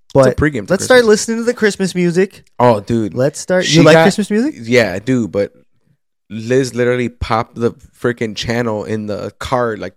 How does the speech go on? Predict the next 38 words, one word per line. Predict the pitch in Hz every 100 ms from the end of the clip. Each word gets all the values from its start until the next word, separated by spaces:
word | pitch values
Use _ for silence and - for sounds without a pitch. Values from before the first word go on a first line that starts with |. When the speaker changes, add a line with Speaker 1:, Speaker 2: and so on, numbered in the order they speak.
| -
Speaker 1:
last | 113 107 110 -
week, | 120 135
and | 131
I'm | 120
like, | 113 220 - -
Speaker 2:
<laughs> | _ -
Speaker 1:
"Dude, | 131 226
it's, | 180 -
like, | 214 - -
the | 165
first | - 160 165 190
week | 185
of | 175
November." | 151 135 117 143 147 104 104 - - -
And | 226 220
she's | 185 160
like, | 185 175 _ _ _ -
"That's | 147 -
okay." | 294 - 104 127 165 _ _ -
Like, | 139 127
Speaker 2:
Yes. | 151 285 311 - - -
Speaker 1:
I'm | 139 147
like, | 143 123 _ _ -
"Jeez." | 151 190 151 113
Like, | 120 120 _
Speaker 2:
Let's | 131 147
Speaker 1:
but | 147
Speaker 2:
start | 180
Speaker 1:
my, | 147
Speaker 2:
feeling | 190 196
some | 196 175
joy. | 127 117 143 170
Speaker 1:
my | 104 139
thing | - 190
is, | 170 -
too, | 135
is, | 160 135
like, | 123 117